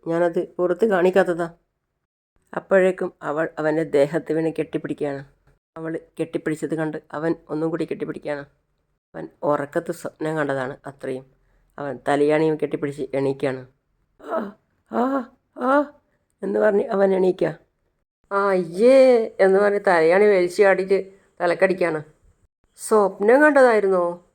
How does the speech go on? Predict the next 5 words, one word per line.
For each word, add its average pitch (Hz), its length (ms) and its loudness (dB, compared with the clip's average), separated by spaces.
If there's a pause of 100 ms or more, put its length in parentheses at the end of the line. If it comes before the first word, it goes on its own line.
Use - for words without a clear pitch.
(480)
ഞാൻ 170 440 2
എന്ത് 185 280 4
സ്വപ്നമായി 190 600 4
കണ്ടത്? 185 420 4 (180)
അയ്യോ, 156 500 4